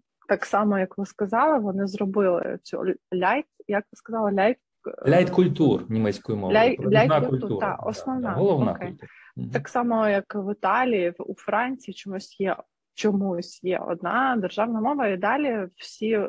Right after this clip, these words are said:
Speaker 1: в Швейцарії, в якій я жила багато років, там взагалі ти нібито multilingual, і є така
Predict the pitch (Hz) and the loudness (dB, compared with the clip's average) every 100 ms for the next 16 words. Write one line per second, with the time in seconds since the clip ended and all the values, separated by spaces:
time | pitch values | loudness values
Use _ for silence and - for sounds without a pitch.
0 | - - 170 - 202 - - 226 240 202 | -6 -12 -12 -10 -10 -4 2 4 4 2
1 | 190 - 202 190 180 190 226 240 208 185 | 0 -2 -4 -4 -4 0 2 2 0 -4
2 | 190 180 202 220 294 247 _ 208 208 196 | -8 -8 -4 -4 -4 -10 _ -2 -2 -4
3 | - - - _ 185 185 202 226 269 202 | -12 -20 -20 _ -12 -8 -2 -2 -2 -6
4 | 180 - - 202 208 196 196 185 185 226 | -8 -14 -8 -2 0 0 -2 -4 0 2
5 | 277 - 226 190 175 175 170 165 170 - | 0 -2 -8 -8 -10 -6 -6 -4 -6 -6
6 | 185 175 180 202 208 185 190 _ _ _ | -8 -8 -2 -2 -2 -6 -18 _ _ _
7 | - - - 214 - 196 | -20 -20 -14 -14 -6 -4